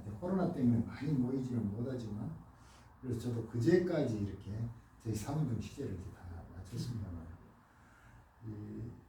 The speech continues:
하도 이 시대가 이렇게 급속도로 이렇게 변화가 있다 보니까, 어, 시족 경영이라든가 이런 것들도 젊은이들한테는 갈수록 좀 희망의 자가거든요. 그래서 제가 대종회장에 취임하면서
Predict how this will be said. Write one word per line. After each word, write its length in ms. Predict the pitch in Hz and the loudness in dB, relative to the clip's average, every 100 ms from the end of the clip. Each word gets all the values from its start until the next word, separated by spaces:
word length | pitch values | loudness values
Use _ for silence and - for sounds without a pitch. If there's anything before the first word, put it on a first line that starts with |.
| - _ - - - - | -20 _ -20 -20 -20 -20
하도 540 | - - 214 202 180 - | -20 -8 4 6 6 2
이 520 | 170 160 147 139 135 - - - | 2 4 4 2 -2 -6 -16 -14
시대가 540 | - - 233 220 151 | -10 -2 4 6 6
이렇게 460 | 123 113 - 101 87 - - - - - - | 4 0 -2 -4 -6 -8 -20 -20 -20 -20 -16
급속도로 580 | - 202 190 190 185 | -4 0 2 2 0
이렇게 180 | 151 123 | 0 -2
변화가 680 | 117 117 139 131 120 113 98 | 0 4 4 4 2 2 -2
있다 240 | 101 - 110 | -6 -6 -8
보니까, 440 | 95 98 95 90 80 82 - _ _ - - | -8 -8 -10 -14 -16 -16 -20 _ _ -20 -18
어, 500 | 87 - - - - - - | -16 -14 -14 -16 -18 -20 -20
시족 460 | - 180 190 - | -12 -6 -4 -4
경영이라든가 680 | - 117 127 123 113 104 101 | -2 2 2 2 0 -2 -4
이런 260 | 101 120 120 | -4 0 2
것들도 480 | 113 101 104 120 123 - - - - | 0 -6 -12 -10 -10 -14 -20 -20 -18
젊은이들한테는 1040 | - 120 135 180 190 160 131 120 120 123 - | -2 4 8 8 8 4 2 -2 -2 -4 -4
갈수록 460 | - - - 139 - - | -10 -12 -10 -8 -8 -6
좀 260 | 120 110 104 - | -4 -4 -6 -10
희망의 480 | - - 175 170 156 | -16 -10 -4 0 0
자가거든요. 680 | 113 101 101 92 85 107 120 | 0 -2 -4 -6 -6 -6 -6
그래서 220 | 120 - | -6 -8
제가 200 | - 117 | -2 0
대종회장에 560 | 113 120 131 127 110 98 | 2 4 6 6 6 2
취임하면서 720 | - 160 135 117 127 117 - | -4 -6 -6 -4 -2 -2 -4